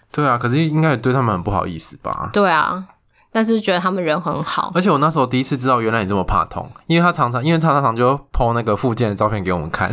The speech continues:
Speaker 2: <laughs> 哎，那时候复健真的是非常的惨欸，
Speaker 1: 对啊，
Speaker 2: 因为
Speaker 1: 然后就弄到哭这样。
Speaker 2: 那时候大概复健有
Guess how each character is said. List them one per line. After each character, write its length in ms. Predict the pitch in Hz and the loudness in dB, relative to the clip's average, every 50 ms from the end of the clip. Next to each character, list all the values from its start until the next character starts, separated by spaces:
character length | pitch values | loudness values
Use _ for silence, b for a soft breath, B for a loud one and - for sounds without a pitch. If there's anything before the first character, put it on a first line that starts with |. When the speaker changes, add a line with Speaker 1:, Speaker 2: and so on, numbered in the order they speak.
| - - - | 0 0 -2
Speaker 2:
<laughs> 200 | - - - - 185 | -4 -4 -2 0 0
哎， 80 | 359 359 | 2 2
那 80 | 381 392 | 0 2
时 100 | 381 381 | 4 4
候 80 | 381 359 | 4 4
复 200 | 359 370 359 339 | 4 2 2 4
健 180 | 359 370 359 | 4 4 4
真 140 | 359 370 370 | 6 4 4
的 40 | 339 | 4
是 260 | 320 - 359 349 339 | 2 2 2 2 2
非 280 | 320 - - 302 302 311 | 0 0 0 2 2 2
常 180 | 302 302 262 247 | 2 2 2 2
的 120 | 240 233 | 0 -2
惨 500 | 233 - - - 226 226 208 196 185 185 | -2 -4 -4 -2 0 0 2 2 0 0
欸， 100 | 180 180 | 0 2
Speaker 1:
对 60 | 185 | 2
啊， 60 | - | 4
Speaker 2:
因 40 | 262 294 | 4 4
为 20 | |
Speaker 1:
然 80 | 302 - | 4 2
后 80 | 123 | 2
就 80 | 127 127 | 0 0
弄 140 | 131 127 120 | 0 2 2
到 100 | 117 117 | 2 0
哭 300 | 120 - - 110 101 104 | 0 -2 -4 -4 -4 -2
这 60 | 101 | -2
样。 100 | 95 - | 0 0
Speaker 2:
那 100 | - 349 | 0 0
时 100 | - - | 0 2
候 140 | 285 269 277 | 2 2 4
大 180 | 277 285 285 | 2 2 2
概 300 | 269 277 269 254 254 247 | 2 2 2 2 0 -2
复 300 | 240 - - 294 269 233 | -4 -6 -2 0 0 0
健 520 | 226 - - 262 247 233 214 196 185 180 185 | 0 0 0 2 2 2 2 2 2 2 2
有 640 | 185 180 180 180 165 147 139 135 143 135 131 - | 2 2 2 2 2 0 0 -2 -4 -6 -8 -10